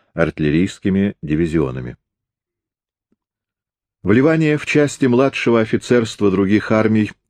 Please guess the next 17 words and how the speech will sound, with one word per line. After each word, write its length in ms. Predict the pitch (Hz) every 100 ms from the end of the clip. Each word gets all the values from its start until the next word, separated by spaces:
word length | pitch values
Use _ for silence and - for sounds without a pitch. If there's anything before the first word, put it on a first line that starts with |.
| _
и 120 | 98
нового 420 | 90 107 101 95 90
призыва 680 | - 87 73 98 104 110 - - - _ -
и 180 | 95 139
их 140 | -
ассимиляция 920 | 113 - 110 98 90 87 87 - 110
происходили 680 | 104 95 95 - 90 95 104
быстро 720 | 98 80 90 - - 104 104
и 220 | 104 98
безболезненно. 960 | 95 104 92 117 135 90 73 67 65 60 _ _ _ _ _ _ _ _ _ _
Но 400 | - 107 107 107
со 200 | - 110
старшими 640 | - - 156 143 123 110
чинами 600 | - 101 82 76 71 65 - _ _ _ _ _ -
было 240 | 95 120
гораздо 560 | 117 123 107 101 87 101
труднее. 720 | - 110 87 85 73 62